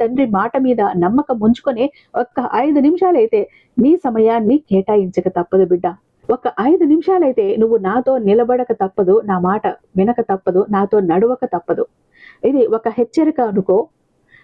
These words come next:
ఏదైనా అనుకో బిడ్డ, కానీ తప్పక విని తీరాల్సిందే" అంటూ బాబా గారు ఈరోజు ఒక హెచ్చరికతో కూడినటువంటి ఒక నిగూఢ అర్థం దాగి ఉన్నటువంటి సందేశంతో వచ్చారండి.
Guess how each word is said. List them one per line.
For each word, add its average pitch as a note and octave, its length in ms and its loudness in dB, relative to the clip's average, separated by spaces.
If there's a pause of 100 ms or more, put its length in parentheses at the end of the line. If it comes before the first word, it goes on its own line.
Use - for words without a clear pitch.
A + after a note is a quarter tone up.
(120)
ఏదైనా B3 460 0
అనుకో F#3 280 0
బిడ్డ, - 220 -6 (640)
కానీ C4 260 2
తప్పక - 380 -4
విని A3+ 280 0
తీరాల్సిందే" G3+ 760 0
అంటూ D4 440 0
బాబా F#3 220 -4
గారు B3+ 220 -2
ఈరోజు F4 540 0 (680)
ఒక B3+ 120 -4
హెచ్చరికతో F4+ 540 -2
కూడినటువంటి A#3+ 540 -2
ఒక A3 140 -2
నిగూఢ F#3+ 340 0
అర్థం A3+ 340 -2
దాగి F#3+ 240 0
ఉన్నటువంటి F#3 540 0
సందేశంతో F3 560 -2
వచ్చారండి. E3 460 -4